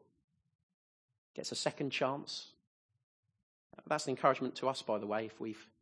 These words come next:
doubted God. Zachariah gets another chance. And he says, "No, no, this baby is to be called John." Immediately his speech impediment reversed. He praises God.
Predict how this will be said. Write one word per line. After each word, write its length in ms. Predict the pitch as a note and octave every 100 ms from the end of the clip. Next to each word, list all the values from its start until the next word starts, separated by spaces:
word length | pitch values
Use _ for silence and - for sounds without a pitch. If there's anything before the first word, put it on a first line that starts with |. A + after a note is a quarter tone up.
| _ _ _ -
doubted 360 | G#2+ - G2+
God. 220 | - G2
Zachariah 400 | - G2 A2 G2
gets 200 | G2 -
another 220 | G#2 G2+ F#2+
chance. 540 | - F#2+ F#2 - - - _ _ _ _ _ _ _ - F#5+ _ _ _ _ _ _ _ _ _ _ _ _
And 60 | A#2+
he 40 |
says, 180 | B2+ A2+
"No, 320 | B2+ A#2+ A2 A#2+
no, 220 | C3+ C3
this 120 | B2+
baby 300 | - B2+ A#2
is 80 | C3+
to 80 | -
be 120 | A2
called 180 | - G2+
John." 300 | - F#2 F2 - _ _ _ _ _ _ _ _ _ _ _ _ _ _ _ -
Immediately 540 | B2+ F3+ E3+ C3 A#2+
his 120 | A#2
speech 400 | - - D3+ -
impediment 480 | B2+ - D3 C#3 B2+
reversed. 960 | A2 G2+ C#3+ E3 F3 E3+ - - - - - _ _ -
He 60 | -
praises 760 | - - C#3+ C#3 C3+ B2 B2 -
God. 360 | G#2 G2 -